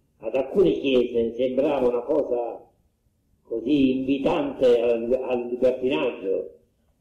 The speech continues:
Gesù che tratta così un'adultera senza una romanzina,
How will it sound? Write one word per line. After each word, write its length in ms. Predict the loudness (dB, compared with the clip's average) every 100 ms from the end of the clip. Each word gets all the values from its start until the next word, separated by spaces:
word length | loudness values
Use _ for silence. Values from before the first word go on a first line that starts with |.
| _
Gesù 480 | -2 2 4 4 2
che 160 | 0
tratta 360 | -2 -4 0 0
così 220 | 0 2
un'adultera 1000 | 4 4 2 2 2 0 2 0 -6 -12 _ _ _ _
senza 580 | 0 0 0 0 2
una 200 | 2 2
romanzina, 760 | 4 2 0 -4 0 0 0 -4